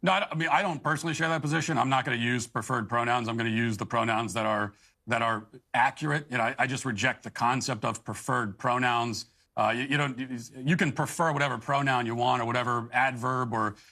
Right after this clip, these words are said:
you know, noun you want, but that doesn't mean that I have to use it. You don't get to put words in my mouth. However,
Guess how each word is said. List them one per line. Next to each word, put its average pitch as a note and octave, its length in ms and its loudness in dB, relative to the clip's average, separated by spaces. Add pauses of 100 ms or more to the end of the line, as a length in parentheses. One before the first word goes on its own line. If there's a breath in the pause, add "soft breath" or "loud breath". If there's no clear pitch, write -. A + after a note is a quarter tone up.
you C3 80 -2
know, G#2+ 220 2
noun B2 480 2
you B2+ 140 2
want, A#2+ 400 0
but A#2+ 160 -2
that C#3+ 180 -2
doesn't C#3+ 220 0
mean C#3 120 0
that A#2 120 -4
I B2 140 4
have A#2+ 260 -2
to G#2+ 100 -6
use C#3 320 2
it. A2+ 40 0
You A#2 80 2
don't C3 100 2
get C3 120 0
to B2 40 -2
put A2 160 -4
words B2 340 0
in G#2+ 100 -2
my A2 140 2
mouth. A#2+ 340 0 (340 loud breath)
However, D3+ 640 2